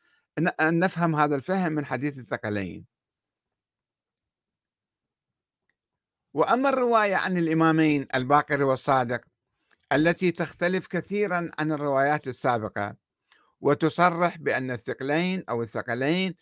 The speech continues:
أحدهما أكبر من الآخر، يعني الثقلين صاروا أكبر من القرآن وما شابه، فإنا لم نعثر على أحاديثهما في كتب قديمة معاصرة لهما، ما عندنا،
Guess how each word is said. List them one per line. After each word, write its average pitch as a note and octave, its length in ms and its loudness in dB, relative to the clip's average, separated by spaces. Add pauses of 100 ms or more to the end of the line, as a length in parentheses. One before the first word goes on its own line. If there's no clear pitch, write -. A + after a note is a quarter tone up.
(420)
أحدهما D#3 760 2
أكبر G3 520 4
من G3 120 2
الآخر، C3 720 0
يعني C3 260 0
الثقلين D3 380 -4
صاروا D#3 300 0
أكبر F3 240 -2
من E3+ 160 -2
القرآن E3 500 0 (720)
وما D3+ 260 2
شابه، E3 440 2 (600)
فإنا F3+ 460 2
لم G3 180 0
نعثر D3+ 580 -2 (120)
على C#3+ 160 0
أحاديثهما C#3 1160 0 (400)
في C#3 180 0
كتب D3 640 -2
قديمة C#3+ 440 0 (120)
معاصرة B2 840 -4
لهما، G#2+ 540 0 (260)
ما C3+ 100 0
عندنا، B2 420 -4